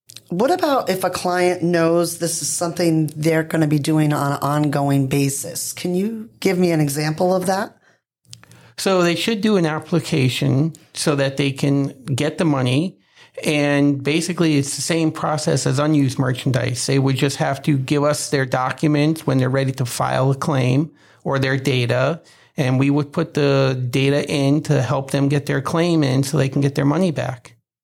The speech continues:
Speaker 1: And do they need to apply each and every time?
Speaker 2: No,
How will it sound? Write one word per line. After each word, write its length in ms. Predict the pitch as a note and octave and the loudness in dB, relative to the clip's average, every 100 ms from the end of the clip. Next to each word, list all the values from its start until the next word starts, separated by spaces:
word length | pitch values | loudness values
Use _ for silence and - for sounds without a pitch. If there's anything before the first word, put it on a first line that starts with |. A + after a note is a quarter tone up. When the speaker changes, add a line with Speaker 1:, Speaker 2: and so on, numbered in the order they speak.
| _ _ _ _ _ _ - - - - | _ _ _ _ _ _ -16 -16 -16 -4
Speaker 1:
And 160 | G#3 F3+ | -2 -2
do 140 | G3+ | 0
they 180 | G3+ F#3+ | 0 0
need 220 | F#3+ F3+ | 0 0
to 160 | G3 F3+ | 0 -2
apply 640 | F3+ - E3+ F3 F#3 F3+ | -2 -2 0 2 2 2
each 240 | F3+ F3 - | 0 -2 -2
and 100 | F3 | -2
every 240 | E3 E3 | 2 0
time? 540 | D#3 - F#3+ A3 C#4 E4 - _ _ - - - | 0 0 2 4 2 -2 -12 _ _ -20 -16 -2
Speaker 2:
No, 380 | A3 D#3+ A#2+ | 0 2 -2